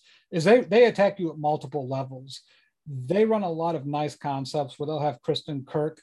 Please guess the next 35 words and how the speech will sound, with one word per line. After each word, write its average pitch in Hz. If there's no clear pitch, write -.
kinda 147
attack 143
you 143
at 135
the 143
medium 143
level, 147
Chase 170
Edmonds 160
at 151
the 147
lower 151
level, 151
and 151
then 147
DeAndre 151
Hopkins 139
at 156
the 135
higher 151
level. 131
Like, 160
they're 165
flooding 214
the 165
zone 139
of 127
the 151
defense, 135
making 190
the 151
defense 165
have 160
to 147
choose, 151